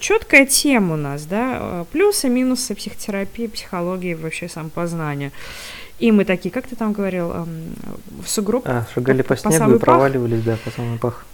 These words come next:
Speaker 1: Да, по самый пах. И вот мы такие сегодня: мужская и женская психология. Я думала, мы такие щас поцитируем там,
Speaker 2: Да.
Speaker 1: м, эту семейную пару, которая язык телодвижения, как они, Алан и Барбара Пис,
Speaker 2: Мгм.
Speaker 1: что вот у женщин больше, типа,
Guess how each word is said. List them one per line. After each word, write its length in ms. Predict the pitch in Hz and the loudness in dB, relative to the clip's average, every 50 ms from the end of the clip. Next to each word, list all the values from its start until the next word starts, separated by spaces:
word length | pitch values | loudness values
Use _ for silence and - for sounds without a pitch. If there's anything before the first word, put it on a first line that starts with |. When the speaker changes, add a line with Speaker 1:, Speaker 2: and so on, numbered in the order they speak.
| - - - - - - - - - - - - - | -18 -18 -18 -18 -16 -16 -16 -16 -16 -18 -16 -12 -10
Speaker 1:
Да, 120 | 254 240 | -8 -8
по 160 | 226 - 240 | -8 -8 -8
самый 260 | 226 - 254 247 240 233 | -8 -8 -6 -6 -6 -6
пах. 260 | 214 - 190 208 - | -6 -6 -4 0 2
И 80 | - | 2
вот 200 | 339 294 285 277 | 4 4 4 2
мы 140 | 262 247 226 | 2 2 2
такие 260 | 214 214 208 208 214 | 0 0 0 0 -2
сегодня: 360 | 214 - 196 185 185 185 180 - | -2 -4 -6 -6 -6 -6 -8 -6
мужская 560 | - 214 247 330 359 - - - 508 508 453 339 | -6 -6 -6 -6 -8 -8 -4 0 2 4 4 4
и 40 | |
женская 300 | 294 330 330 320 - - | 4 2 0 -2 -4 -8
психология. 680 | 240 - - - - 262 247 214 185 185 180 185 202 294 392 | -8 -8 -8 -6 -2 0 0 0 0 0 -2 -2 -2 -2 -2
Я 180 | 523 539 440 | 0 2 2
думала, 500 | 214 180 175 214 220 214 190 185 165 165 | 0 2 2 2 2 2 2 0 0 -2
мы 120 | 180 214 233 | -2 -2 -2
такие 360 | 214 - 156 170 170 - 175 170 | -2 -2 -4 -4 -4 -6 -8 -8
щас 140 | - 185 - | -8 -10 -10
поцитируем 840 | - - 302 294 - 269 240 - - - 269 247 220 214 196 185 185 | -6 -6 -4 -4 -2 -4 -4 -4 -2 0 0 2 2 2 0 0 -2
там, 180 | 170 - - 127 | -2 0 0 0
Speaker 2:
Да. 100 | 127 127 | 0 -2
Speaker 1:
м, 60 | 131 - - 170 170 - - 180 | -4 -6 -8 -10 -10 -8 -8 -8
эту 180 | 170 - - 160 | -8 -8 -10 -10
семейную 460 | - - 220 208 196 190 185 180 180 | -8 -4 -2 -2 -2 -2 -4 -4 -6
пару, 260 | 175 - 175 170 165 | -4 -4 -4 -4 -4
которая 500 | 160 - 175 170 175 170 170 165 156 156 | -4 -4 -6 -4 -4 -4 -2 -2 -4 -4
язык 320 | 156 156 175 170 175 175 - | -4 -4 -4 -6 -6 -8 -10
телодвижения, 520 | - - 165 160 160 170 160 165 151 156 | -10 -8 -8 -6 -6 -8 -8 -8 -10 -10
как 180 | - 180 - - | -10 -12 -10 -10
они, 160 | 151 151 165 | -6 -4 -2
Алан 240 | 170 175 170 170 170 | 0 0 0 -2 -2
и 20 | |
Барбара 400 | 165 175 170 170 160 190 208 220 | -2 -4 -4 -4 -4 -2 -4 -4
Пис, 420 | 214 214 - 320 330 339 320 - | -4 -4 -4 0 0 0 0 -2
Speaker 2:
Мгм. 120 | - 131 117 113 113 120 139 151 - | -2 -2 -2 -2 -2 -4 -4 -6 -8
Speaker 1:
что 320 | - - - - 277 277 269 | -10 -8 -4 -2 0 0 0
вот 200 | 277 277 277 269 | 0 -2 -2 -2
у 80 | 254 | -4
женщин 600 | 226 - 254 262 254 254 254 - - 220 220 214 | -2 0 0 0 0 0 0 0 -2 0 0 0
больше, 500 | 185 190 190 190 196 196 - 240 233 226 | 0 0 0 0 0 -2 -2 0 0 0
типа, 580 | 220 220 - 233 214 220 - 220 220 220 220 | 0 0 -2 -4 -4 -2 -4 -4 -2 -2 -4